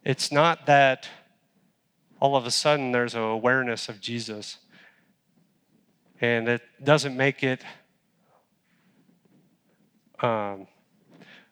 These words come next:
doesn't make the awareness less authentic. So in other words, people may argue that the only time that people turn to God is when they're in desperation. That doesn't negate the fact that you need God.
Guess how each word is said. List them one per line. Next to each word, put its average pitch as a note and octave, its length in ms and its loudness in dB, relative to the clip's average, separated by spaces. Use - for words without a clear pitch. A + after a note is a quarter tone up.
doesn't D3 260 0
make C#3 220 0
the C#3 160 2
awareness B2+ 640 0
less B2 300 0
authentic. A2+ 580 -6
So C3+ 200 -2
in C#3 100 0
other D#3 180 4
words, C3+ 480 -2
people F3+ 220 2
may D3+ 220 2
argue C3 640 0
that B2 340 2
the C3 140 -2
only D3+ 280 0
time C#3+ 320 0
that B2+ 160 -2
people C#3 260 -2
turn C3+ 300 -2
to B2 60 -8
God A2+ 640 0
is A#2+ 160 -4
when B2+ 160 0
they're B2 160 2
in A#2+ 160 -2
desperation. A2+ 840 -4
That C3+ 160 4
doesn't D#3+ 320 4
negate C#3+ 380 2
the C#3+ 40 0
fact B2 360 0
that B2 200 0
you B2+ 120 -4
need B2 340 -2
God. G2+ 340 -4